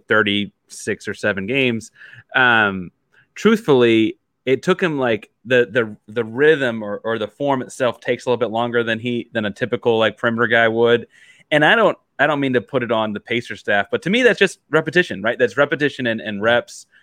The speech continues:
and a shooting coach can kinda speed those kinda things, me-, the mechanics of that up. Um,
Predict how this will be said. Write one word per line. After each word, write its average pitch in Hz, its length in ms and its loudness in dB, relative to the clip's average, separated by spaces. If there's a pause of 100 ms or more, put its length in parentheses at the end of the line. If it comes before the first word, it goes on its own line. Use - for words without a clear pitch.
(120)
and 113 120 -2
a 107 60 -2
shooting 131 300 -2
coach 123 200 0
can 110 100 -20
kinda 113 160 -2
speed 123 320 -6
those 117 160 -2
kinda 117 200 -2
things, 113 240 -6
me-, - 180 -14
the 113 120 -2
mechanics 117 480 -4
of 110 120 -2
that 104 240 0
up. 107 300 0 (380)
Um, 113 460 2